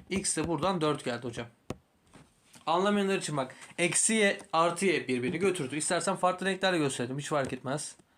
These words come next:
Siz yeter ki anlayın. Eksi y artı y birbirini götürdü.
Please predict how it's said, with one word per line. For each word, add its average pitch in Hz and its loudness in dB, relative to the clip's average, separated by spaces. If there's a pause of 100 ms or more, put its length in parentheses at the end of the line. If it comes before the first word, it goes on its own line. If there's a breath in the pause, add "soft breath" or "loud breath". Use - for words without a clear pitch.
(560 soft breath)
Siz 147 -4
yeter 170 4
ki 190 0
anlayın. 165 0 (400 loud breath)
Eksi 190 2
y 220 2
artı 175 2
y 208 2
birbirini 185 2
götürdü. 151 0